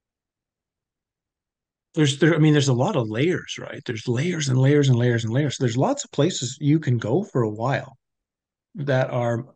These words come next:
a lot of them are pretty, like, Nirvana is, a, I think, a real place. You know, like, there is a real heaven. It, it does actually exist. It just, it's still in Plato's cave. It's still in the Matrix. You're not out.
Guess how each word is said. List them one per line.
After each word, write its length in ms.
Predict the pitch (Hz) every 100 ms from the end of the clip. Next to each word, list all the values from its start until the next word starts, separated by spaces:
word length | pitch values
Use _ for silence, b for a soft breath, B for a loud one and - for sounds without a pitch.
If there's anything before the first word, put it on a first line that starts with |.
| -
a 60 | 123
lot 240 | - 269
of 60 | 208
them 100 | 113
are 60 |
pretty, 220 | - 110 -
like, 200 | 120 - b b
Nirvana 420 | 135 117 117 247 285
is, 140 | 127
a, 60 | 95 123
I 40 |
think, 200 | - 123
a 20 |
real 220 | 107 123 -
place. 480 | - 170 - - _ _ -
You 100 | 120
know, 60 | 98
like, 120 | 107
there 160 | 117
is 100 | 170
a 60 | 143
real 320 | 101 127 143
heaven. 340 | 98 160 160 - _ _ _ _ _ _ _ _ -
It, 300 | 127 113 -
it 140 | 135
does 200 | 147 170
actually 600 | - 165 - 151 135 131
exist. 540 | 117 110 151 - - - _ _ _ _ _ _ _ _ _
It 80 | 131
just, 220 | 135 131
it's 140 | 127 -
still 300 | - 123 113
in 100 | 117
Plato's 340 | 104 95 -
cave. 200 | 180 180 -
It's 100 | -
still 220 | - 135
in 100 | 110
the 40 | 101
Matrix. 500 | 139 139 - - -
You're 160 | - 127
not 140 | 123
out. 260 | 143 -